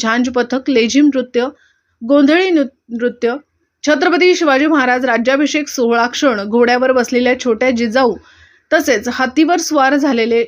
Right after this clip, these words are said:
छत्रपती शिवाजी महाराज यांची प्रतिकृती आणि मिरवणुकीच्या सर्वात शेवटी सर्वांचे लक्ष वेधून घेणारी आदियोगीची भव्य मूर्ती असे मिरवणुकीचे स्वरूप दिसून आले. ही मिरवणूक पाहण्यासाठी फलटण शहरातील व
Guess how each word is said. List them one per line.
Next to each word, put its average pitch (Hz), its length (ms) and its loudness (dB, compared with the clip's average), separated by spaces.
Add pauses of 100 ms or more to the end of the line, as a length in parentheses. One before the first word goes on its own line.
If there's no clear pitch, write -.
छत्रपती 302 480 -2
शिवाजी 240 320 -2
महाराज 233 400 0
यांची 233 260 -2 (160)
प्रतिकृती 240 680 -2 (380)
आणि 254 200 2
मिरवणुकीच्या 330 680 2
सर्वात 240 400 -2
शेवटी 262 380 -4
सर्वांचे 269 520 0
लक्ष 277 240 -2
वेधून 262 360 0
घेणारी 233 460 -4 (460)
आदियोगीची 285 840 2
भव्य 285 560 0 (440)
मूर्ती 233 540 -4
असे 214 200 -4
मिरवणुकीचे 262 640 2
स्वरूप 247 320 -4
दिसून 208 280 -8
आले. 160 180 -8 (500)
ही 330 60 4
मिरवणूक 339 360 2
पाहण्यासाठी 320 580 0
फलटण 330 400 0
शहरातील 302 500 0
व 285 80 2